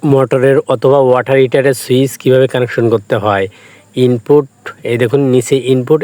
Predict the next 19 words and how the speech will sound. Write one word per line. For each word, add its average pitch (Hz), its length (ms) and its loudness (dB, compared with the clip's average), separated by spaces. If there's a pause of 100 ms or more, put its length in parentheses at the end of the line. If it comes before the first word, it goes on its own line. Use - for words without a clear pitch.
এবং 135 160 2 (120)
উপরে 120 300 0 (400)
আউটপুট 147 480 -2
লেখা 117 320 -2
আছে, 110 260 -6 (160)
এই 123 100 -2
যে 117 120 0
উপরে 117 280 -2
আউটপুট। 120 420 0 (440)
তো - 120 -4
কীভাবে 143 360 2
কানেকশন 143 400 -2
করতে 143 280 -2
হয়, 143 180 2
এর 139 160 0
গায়ে 120 200 0
কিন্তু 131 220 0
লেখা 123 340 -2
আছে 127 240 -4